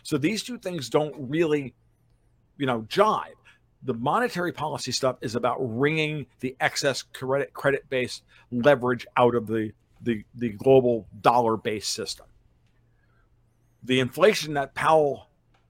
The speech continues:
is, knows he can't fight and just has to ride out the various waves of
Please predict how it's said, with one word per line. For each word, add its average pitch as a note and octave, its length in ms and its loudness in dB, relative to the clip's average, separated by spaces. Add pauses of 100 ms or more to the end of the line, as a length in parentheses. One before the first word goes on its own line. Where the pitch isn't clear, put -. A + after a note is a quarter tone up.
is, C#3+ 260 -2 (580)
knows D#3+ 320 6
he D#3 100 -6
can't C#3+ 380 -6
fight - 540 -6 (340)
and B2+ 100 -4
just C3+ 160 -4
has D3 220 0
to C3 100 -2
ride B2+ 400 2
out C#3+ 240 -2
the B2 60 -8
various A#2 400 -4
waves G#3 340 -2
of - 280 -20